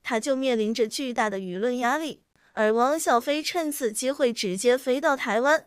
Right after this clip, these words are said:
陪了孩子几天，还晒出了三个人的合影，看上去非常温馨。但是因为当时两个孩子还没有放假，所以汪小菲只能在台湾玩几天，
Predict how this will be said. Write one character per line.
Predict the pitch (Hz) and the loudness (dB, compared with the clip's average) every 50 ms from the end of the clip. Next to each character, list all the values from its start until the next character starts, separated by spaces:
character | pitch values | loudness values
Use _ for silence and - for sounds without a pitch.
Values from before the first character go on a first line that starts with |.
| _ - | _ -10
陪 | - 285 233 | -2 -2 0
了 | 254 277 294 | 2 0 0
孩 | - - 202 208 | 0 -2 0 0
子 | 226 - 277 | 0 -2 -4
几 | 254 - 233 | -4 -4 -4
天， | 214 - 285 311 311 - _ | -2 0 0 0 0 0 _
还 | _ - 262 196 202 | _ -4 -2 0 0
晒 | - - 294 254 247 247 | 0 0 2 2 0 0
出 | - 262 | 0 0
了 | 220 190 208 | 0 0 0
三 | - - 277 330 370 | 0 -2 -2 -4 -2
个 | 359 302 | -2 -2
人 | 247 226 | -2 0
的 | 247 269 | -2 -2
合 | - - 240 262 | -2 0 0 2
影， | 285 285 240 180 - _ _ | 2 0 -2 -4 -6 _ _
看 | - - 349 320 302 | -8 -2 -2 -2 0
上 | 277 294 240 226 | 0 0 -2 -2
去 | 233 - 202 185 | 0 -2 -4 -4
非 | - - 202 220 247 | -2 -2 -2 -2 -2
常 | - - 165 - 208 | -2 -4 -4 -2 0
温 | 220 233 254 | 0 0 0
馨。 | 262 - 294 277 277 - _ _ _ _ _ _ - | -2 -2 -4 -4 -6 -8 _ _ _ _ _ _ 2
但 | 339 330 320 311 | 4 4 4 4
是 | 311 311 277 | 0 -2 -2
因 | 269 285 285 | -2 0 2
为 | 302 285 254 247 | 2 2 2 2
当 | 269 277 277 330 | 0 0 0 0
时 | 339 - 320 330 | -2 -2 -2 0
两 | 330 285 240 233 | 0 0 0 0
个 | 254 | -2
孩 | 262 - 269 226 233 247 | -4 -2 0 0 0 0
子 | 269 254 - | 0 -2 -4
还 | - - 226 190 | -4 -4 -2 -2
没 | 196 202 185 185 | 0 0 0 0
有 | 214 220 202 185 | 0 0 0 0
放 | - 294 262 254 247 | -2 -2 -2 -2 0
假， | 285 254 208 - - - - _ - | 2 2 2 0 -2 -16 -20 _ -8
所 | - 294 285 | 0 0 2
以 | 285 262 | 2 2
汪 | 233 247 262 320 392 | 0 0 0 0 -2
小 | 403 - 330 226 | 0 0 0 0
菲 | 226 - 277 302 311 | 0 0 -2 -4 -2
只 | - - 262 | -4 -2 -2
能 | 214 196 190 214 | 0 0 -2 -4
在 | 233 - 226 196 | 0 0 0 0
台 | - - - 190 165 180 | 0 -2 -4 -2 -2 0
湾 | 208 233 262 262 | 0 0 0 0
玩 | 214 196 220 247 | 0 0 0 -2
几 | - 247 214 | -2 -4 -6
天， | - 269 269 285 - | -2 -2 -2 -2 -2